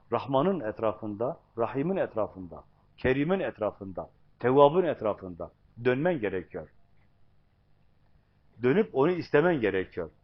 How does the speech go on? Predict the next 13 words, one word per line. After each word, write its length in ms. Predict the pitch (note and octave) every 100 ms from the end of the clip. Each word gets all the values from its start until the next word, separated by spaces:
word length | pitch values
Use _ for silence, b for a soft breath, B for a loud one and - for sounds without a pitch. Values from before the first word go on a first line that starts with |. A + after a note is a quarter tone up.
| -
İstemek 400 | B2 - F#3+ E3+ - _ _ _ - -
için 320 | A2+ - A#2
ne 40 |
yapman 380 | D#3+ D#3+ B2 A#2
gerekiyor? 360 | A#2 A2+ - A2+
Onu 220 | B2 B2
arabilmek 540 | A#2+ A#2+ B2 C3+ C3+
için 260 | E3+ G3+ G#3+ - _ _ _ - - - _ _ _
o 180 | F3+ F3+
isimle 600 | C3 - A#2+ A#2 C#3+ E3 -
muamele 440 | A#2 C#3 C#3 D3+ D3
etmen 300 | - B2+ G2+
gerekiyor. 460 | F#2 E2+ - D#2+